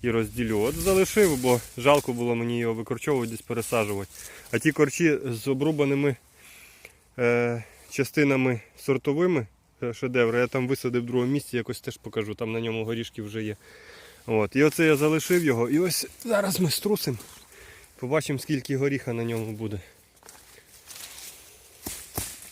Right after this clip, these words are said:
Ого. Жо-, жорстке таке воно, прививка жорстка. Вже його і не зламаєш, аби і хотів. Заросло капітально.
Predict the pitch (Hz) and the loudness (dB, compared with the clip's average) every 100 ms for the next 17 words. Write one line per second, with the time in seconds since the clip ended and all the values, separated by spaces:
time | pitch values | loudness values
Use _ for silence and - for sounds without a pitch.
0 | - - - - - 104 113 147 - - | -20 -20 -20 -16 -8 -4 -2 -2 -2 -6
1 | - - - - - - - - - - | -4 -4 -2 -2 -4 -4 -6 -6 -6 -6
2 | - - - - - 117 127 147 139 110 | -6 -6 -6 -6 -8 -4 0 0 0 0
3 | 139 131 - - 131 123 - 127 120 120 | 0 -2 -8 -4 -2 -2 0 0 0 -4
4 | - 123 120 117 120 110 113 - - 110 | -4 -4 -4 -6 -8 -10 -10 -12 -10 -10
5 | - - - - - - - - 117 120 | -10 -8 -4 -4 -6 -6 -6 -2 2 4
6 | 120 123 127 117 131 143 127 113 123 120 | 4 4 2 2 2 6 6 4 2 4
7 | 120 131 - 123 101 - - - - - | 4 2 2 0 0 -8 -12 -12 -14 -16
8 | - - - - - - - 110 113 113 | -14 -14 -14 -16 -18 -14 -8 -2 0 -2
9 | - 127 - 117 110 123 113 110 | -4 -8 -6 -12 -6 -4 -4 -4